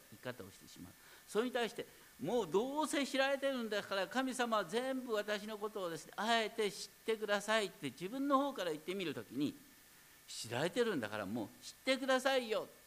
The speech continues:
ね、私がこういう間違いするんだって神様知っておられるんでしょ」っていうことの中から告白していくときに、神様は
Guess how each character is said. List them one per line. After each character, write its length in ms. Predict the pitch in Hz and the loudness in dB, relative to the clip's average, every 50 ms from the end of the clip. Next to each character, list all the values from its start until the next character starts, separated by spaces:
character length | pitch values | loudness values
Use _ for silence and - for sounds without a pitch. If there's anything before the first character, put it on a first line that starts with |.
| - - - | -20 -12 -6
ね、 160 | 139 196 185 - - - - - - - - - | -4 -4 -4 -6 -8 -18 -20 -20 -20 -20 -14 -10
私 340 | - - 214 226 220 247 | -6 0 0 2 2 4
が 100 | 247 240 | 2 2
こ 120 | 226 208 226 | 2 4 2
う 60 | 240 | 2
い 20 | 240 | 4
う 40 | 226 | 4
間 100 | 226 226 | 2 2
違 280 | 226 - 254 262 262 | 2 2 2 2 2
い 40 | 240 | 2
す 100 | 214 240 | 2 -2
る 100 | 254 262 | -2 -2
ん 60 | 254 | -2
だ 100 | 247 233 | -2 -4
っ 40 | 226 | -4
て 180 | - - - 156 | -6 -12 -16 -8
神 240 | - 208 226 226 | -4 -4 -4 -2
様 220 | 190 214 196 185 165 | -2 -4 -2 -2 -4
知 60 | - | -6
っ 20 | |
て 140 | - - 214 220 | -6 -4 0 0
お 80 | 240 | 0
ら 80 | 247 254 | 2 0
れ 60 | 262 | 0
る 80 | 269 262 | 0 0
ん 40 | |
で 100 | 233 208 | -2 -2
し 100 | 185 - | 0 0
ょ」 100 | 233 254 | 0 0
っ 20 | 254 | 0
て 160 | 254 - 202 | -2 -6 -6
い 80 | 190 185 | -6 -6
う 60 | 175 | -6
こ 120 | - 180 | -8 -10
と 120 | 175 - 180 | -8 -6 -8
の 60 | 175 | -6
中 220 | 175 185 180 - | -6 -8 -8 -6
か 60 | 180 | -4
ら 140 | 180 185 165 | -4 -2 -4
告 180 | 131 - 135 135 - 143 | -4 -6 -12 -12 -8 -8
白 160 | 151 147 151 147 | -10 -10 -10 -14
し 20 | - | -12
て 60 | - 147 | -12 -12
い 40 | |
く 60 | 127 - | -12 -12
と 100 | - 117 110 | -14 -14 -14
き 120 | - - | -10 -6
に、 200 | 147 165 147 101 - - - - - - - - - - - - | -2 -2 -2 -2 -4 -10 -20 -20 -20 -20 -20 -20 -20 -18 -8 -4
神 180 | 147 131 113 | -4 -4 -4
様 340 | 98 - 107 98 117 135 135 | -4 -6 -8 -6 -4 -4 -4
は 60 | 104 | -4